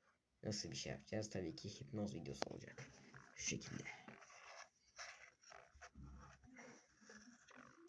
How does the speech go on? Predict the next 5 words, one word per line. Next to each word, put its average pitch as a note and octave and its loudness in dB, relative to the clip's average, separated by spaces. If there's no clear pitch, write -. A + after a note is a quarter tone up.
Buradan A2 12
mesela G#2 10
benim G#2 12
bilgisayarım G#2 10
Apple. G#2 8